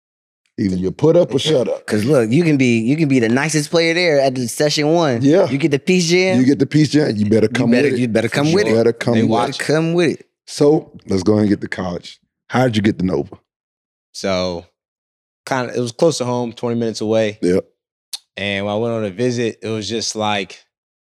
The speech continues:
Speaker 3: I don't
Speaker 1: Where,
Speaker 3: know, it was
Speaker 1: what
Speaker 3: just
Speaker 1: other
Speaker 3: like,
Speaker 1: schools were close?
Speaker 3: Um,
Speaker 1: Everybody
Speaker 3: there
Speaker 1: know
Speaker 3: were
Speaker 1: you went to Nova. What other schools were close?
Speaker 3: <sighs> Like, close, like,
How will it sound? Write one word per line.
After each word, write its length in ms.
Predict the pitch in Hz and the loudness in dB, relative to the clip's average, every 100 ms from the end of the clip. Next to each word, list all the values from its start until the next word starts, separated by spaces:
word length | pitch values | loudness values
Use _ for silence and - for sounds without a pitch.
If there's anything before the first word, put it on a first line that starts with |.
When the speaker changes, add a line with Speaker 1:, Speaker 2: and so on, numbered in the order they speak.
| _ _ _ _ _ _ - | _ _ _ _ _ _ 0
Speaker 3:
I 40 | |
don't 80 | 104 | 2
Speaker 1:
Where, 60 | 101 | 2
Speaker 3:
know, 80 | 92 | 2
it 40 | |
was 40 | 104 | 2
Speaker 1:
what 60 | |
Speaker 3:
just 140 | 117 117 | 2 2
Speaker 1:
other 100 | 113 | -2
Speaker 3:
like, 80 | |
Speaker 1:
schools 280 | 104 113 104 | 0 2 2
were 40 | 92 | 2
close? 520 | - 95 76 - - _ _ | 0 0 0 -6 -18 _ _
Speaker 3:
Um, 560 | 120 131 131 131 127 - | -6 -2 -2 -2 -6 -4
Speaker 1:
Everybody 160 | 101 104 | -2 0
Speaker 3:
there 100 | 104 | 0
Speaker 1:
know 60 | 101 | 0
Speaker 3:
were 40 | 98 | 0
Speaker 1:
you 100 | 92 | 0
went 120 | 87 | 0
to 60 | |
Nova. 160 | 82 80 | -4 -4
What 240 | 80 85 | -2 -2
other 180 | - 85 | -2 -2
schools 260 | 87 - 73 | -4 -4 -4
were 40 | - | -2
close? 460 | - 69 - - - | -4 -4 -10 -12 -12
Speaker 3:
<sighs> 40 | - - - | -16 -18 -8
Like, 300 | 117 92 - | -8 -8 -6
close, 480 | 156 165 175 - | 0 2 2 0
like, 400 | 131 127 110 - | 0 0 -2 -8